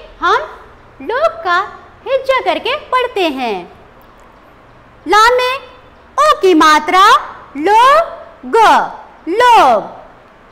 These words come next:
पुनः मेरे साथ बोलिए। ला में ओ की मात्रा, लोग, लोग।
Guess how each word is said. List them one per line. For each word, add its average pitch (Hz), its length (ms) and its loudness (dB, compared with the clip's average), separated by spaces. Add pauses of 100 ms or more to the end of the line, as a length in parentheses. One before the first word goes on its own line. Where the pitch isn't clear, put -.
(140)
पुनः 554 380 -4
मेरे 381 260 -4
साथ 269 260 -4 (120)
बोलिए। 285 460 -4 (1080)
ला 415 240 2 (540)
में 415 180 0
ओ 640 380 2
की 381 160 2
मात्रा, 311 520 2 (460)
लोग, 466 880 0 (720)
लोग। 370 600 2